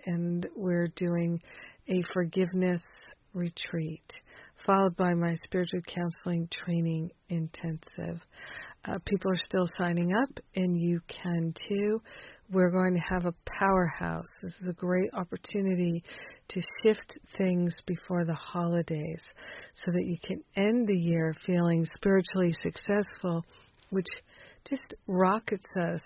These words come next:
turbocharges us into the new year and even more healing. So if you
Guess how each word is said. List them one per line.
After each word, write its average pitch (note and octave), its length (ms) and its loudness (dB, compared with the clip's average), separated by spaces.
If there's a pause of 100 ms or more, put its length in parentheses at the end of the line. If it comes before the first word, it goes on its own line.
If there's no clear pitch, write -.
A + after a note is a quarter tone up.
(120)
turbocharges F3 1160 -2
us D#3+ 180 -2 (260)
into F3 280 -2
the E3+ 140 0
new F3 260 2
year E3 520 0 (520)
and E3+ 580 2
even E3+ 480 4
more E3 480 4 (120)
healing. D#3 600 -6 (580)
So F3 140 2
if - 80 -12
you F3 80 0